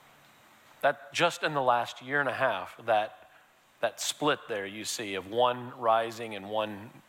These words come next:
dropping. You see the two red spikes there? Um, there's two red spikes. That, that was government stimulus. That's what that was. We had it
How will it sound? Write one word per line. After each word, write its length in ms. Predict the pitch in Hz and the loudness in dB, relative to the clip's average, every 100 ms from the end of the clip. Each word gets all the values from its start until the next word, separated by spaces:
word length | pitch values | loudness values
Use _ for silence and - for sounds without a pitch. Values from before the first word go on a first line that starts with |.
| _ _ - - - | _ _ -20 -18 -4
dropping. 400 | 127 113 - 120 | 4 4 4 -4
You 80 | 170 | 0
see 160 | - | 2
the 100 | 254 | 2
two 180 | 220 240 | 2 4
red 220 | 208 196 | 6 6
spikes 460 | 196 - 196 247 - | 4 2 2 0 -2
there? 420 | 196 202 208 - | 2 4 4 4
Um, 460 | 170 156 156 156 147 - _ _ _ _ _ | 6 6 4 -4 -12 -18 _ _ _ _ _
there's 320 | 165 156 147 - | -4 0 0 0
two 300 | 196 190 185 | 0 2 6
red 240 | 165 147 | 4 4
spikes. 460 | - 175 170 - - | 2 2 2 -2 -2
That, 260 | 185 190 | -2 4
that 160 | 165 185 | 4 4
was 100 | 156 | 2
government 420 | 160 156 156 156 | 2 2 2 -4
stimulus. 600 | - 175 147 90 87 - - _ _ _ - - _ _ - - - - - - - - - - - - | -4 -6 -4 -8 -10 -18 -20 _ _ _ -20 -20 _ _ -20 -20 -20 -20 -20 -20 -20 -10 -8 -10 -20 -18
That's 160 | - 190 | 0 2
what 120 | 180 | 6
that 160 | 180 170 | 6 8
was. 200 | 214 131 90 - _ _ _ _ _ _ _ _ _ | 6 2 -6 -20 _ _ _ _ _ _ _ _ _
We 120 | 156 | 0
had 260 | 147 202 | 6 6
it 80 | 220 | 6